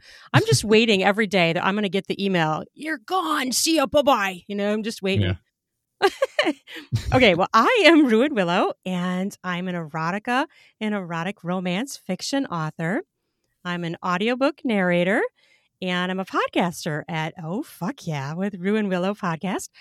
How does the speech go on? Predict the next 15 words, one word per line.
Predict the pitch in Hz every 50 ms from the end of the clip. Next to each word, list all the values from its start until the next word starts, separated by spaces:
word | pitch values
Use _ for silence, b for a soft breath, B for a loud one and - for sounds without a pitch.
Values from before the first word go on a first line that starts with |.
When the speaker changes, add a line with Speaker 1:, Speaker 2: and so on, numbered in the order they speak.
| B B B B B _ -
Speaker 1:
And | 208 208 208 214 220 226 247 277 302 277 - _ -
I | 180 170 170 170 165 165 165 175 -
am | - 180 175 -
also | 175 160 - - 202
an | 196 190 -
editor | 185 190 190 214 214 - 240 240 240 254 254 -
on | 185 185 190 190 190 180
Medium | 180 180 175 165 196 214 247 349 466 523 453 _ _ _ _ _ b b b b b b _
for | - 226 208
Wild | 180 170 170 165 160 165 165 180 175
Erotic | - 185 165 170 165 160 165 165 - -
Cravings. | - - 165 165 160 196 233 349 427 -
That's | 175 160 - -
a | 165 - - _ _ _
publication | 202 208 196 196 - - 180 175 180 - - 214 214 226 262